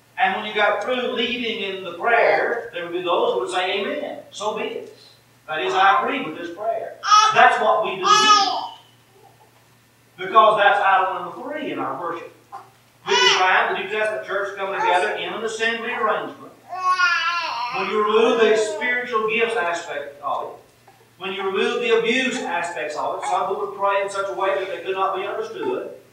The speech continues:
some who would pray in such a way that they did not edify, you still remove all that, you still have brethren who prayed to God, those who listened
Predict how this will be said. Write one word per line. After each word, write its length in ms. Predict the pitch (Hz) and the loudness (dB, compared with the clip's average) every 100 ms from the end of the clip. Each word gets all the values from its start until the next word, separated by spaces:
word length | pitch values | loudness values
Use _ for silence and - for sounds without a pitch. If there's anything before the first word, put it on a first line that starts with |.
| _ _ _ | _ _ _
some 260 | - 196 196 | 0 4 4
who 160 | 190 | 2
would 100 | 190 | 2
pray 280 | 190 190 202 | 2 2 2
in 100 | 190 | 0
such 200 | 196 196 | -2 -4
a 60 | 190 | -2
way 200 | 190 202 | -2 -2
that 140 | 202 196 | -2 -4
they 100 | 185 | -6
did 120 | 190 | -2
not 200 | 202 208 | 0 2
edify, 720 | 208 190 - - - - - - _ _ _ _ | 0 -2 0 0 -2 -6 -8 -16 _ _ _ _
you 140 | 370 370 | -14 -10
still 300 | 381 415 208 | -4 0 2
remove 260 | 370 - | 2 2
all 380 | 208 226 233 262 | 4 8 10 10
that, 240 | - 190 190 | 8 6 4
you 60 | |
still 200 | 190 208 | -2 0
have 220 | 190 180 165 | 2 2 2
brethren 380 | 185 190 - | 0 0 -2
who 140 | - 202 | -6 -4
prayed 280 | 214 220 220 | -2 -2 -4
to 60 | |
God, 440 | - - - - - - _ _ _ _ _ | -4 -2 0 -4 -8 -14 _ _ _ _ _
those 260 | 123 170 - | 0 2 2
who 80 | 214 | 0
listened 640 | 196 226 233 - - 233 | 2 4 6 2 -2 -10